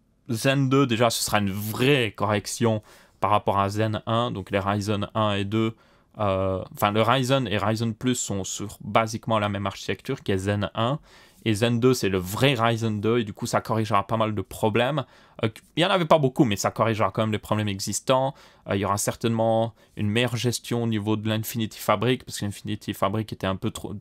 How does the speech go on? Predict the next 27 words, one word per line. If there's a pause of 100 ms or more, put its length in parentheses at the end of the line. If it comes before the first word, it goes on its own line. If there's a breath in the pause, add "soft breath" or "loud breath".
trop
des
fois
dépendant
de,
de
la
ram,
peut-être
qu'ils
vont
améliorer
ça. (440 loud breath)
Euh,
meilleur
overclocking,
certainement,
plus
haute
fréquence
d'opération, (640 soft breath)
et
aussi (260)
sept
nanomètres. (180)
<laughs>
Oui,